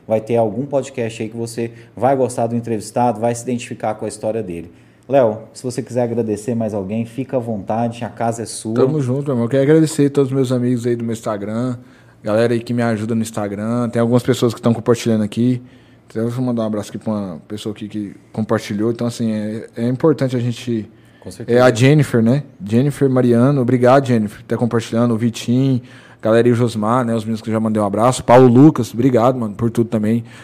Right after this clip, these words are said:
Speaker 2: pela sua amizade, seu carinho. E agradecer a todos vocês que me seguem, vocês que compartilham, vocês que, que me apoiam de alguma forma, né? Agradecer vocês, porque eu costumo dizer que a gente não tem fã,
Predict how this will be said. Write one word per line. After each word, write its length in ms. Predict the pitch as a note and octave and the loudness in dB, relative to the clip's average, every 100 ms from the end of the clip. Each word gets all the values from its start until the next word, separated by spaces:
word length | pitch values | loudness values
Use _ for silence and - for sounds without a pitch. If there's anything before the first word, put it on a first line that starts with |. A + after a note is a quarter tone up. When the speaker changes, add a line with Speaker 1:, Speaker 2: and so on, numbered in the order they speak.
| - | -8
Speaker 2:
pela 160 | - A2+ | 0 0
sua 160 | - | 2
amizade, 400 | A#2 G#2 G#2+ A#2 | 2 4 4 4
seu 120 | - A2 | 2 2
carinho. 480 | A2 G#2 A#2 C3+ C3 - - - - | 2 2 0 -2 -6 -16 -20 -12 -2
E 220 | B2 C3 | 2 4
agradecer 320 | C#3 D#3 - | 6 6 6
a 40 | |
todos 200 | F3 F#3+ | 6 6
vocês 320 | G3+ A3 G3 F#3+ | 6 8 6 6
que 80 | |
me 80 | F3+ | 0
seguem, 380 | - A2 C#3 E3+ | 0 4 4 4
vocês 320 | C3+ B2 C3+ | 2 -4 -4
que 180 | - C#3 | -2 -2
compartilham, 840 | A#2+ C3 B2+ A#2 - C3+ D#3+ D3+ | -2 -4 0 -2 0 4 6 6
vocês 360 | B2 A#2+ - B2 | 4 2 2 0
que, 300 | - C3+ B2 - - - | 2 4 4 0 -20 -6
que 120 | - | 0
me 100 | C3+ | 4
apoiam 300 | B2 - C3 | 4 6 6
de 80 | B2 | 6
alguma 220 | A#2+ A#2+ | 4 2
forma, 580 | - A#2 C3 C#3+ C#3 B2+ - - - | 2 4 6 6 4 -4 -10 -20 -14
né? 340 | - A#2+ C#3 C3+ | -4 0 0 0
Agradecer 420 | C3 C#3 C#3 D#3+ | 0 0 0 2
vocês, 340 | D3+ D3 D3+ | 2 2 0
porque 260 | C#3+ D3 D#3+ | 2 2 4
eu 120 | D#3+ | 4
costumo 260 | D#3+ E3+ F#3+ | 4 2 2
dizer 320 | F3+ D#3 F3 | 2 4 2
que 340 | F3 F#3 F3 - - - - | 2 2 2 0 -10 -14 -4
a 80 | |
gente 180 | C3+ D3+ | -2 0
não 200 | F3+ F3+ | 0 0
tem 240 | E3+ F3+ F3 | 0 0 -2
fã, 360 | - C#3+ A#2+ | 0 0 0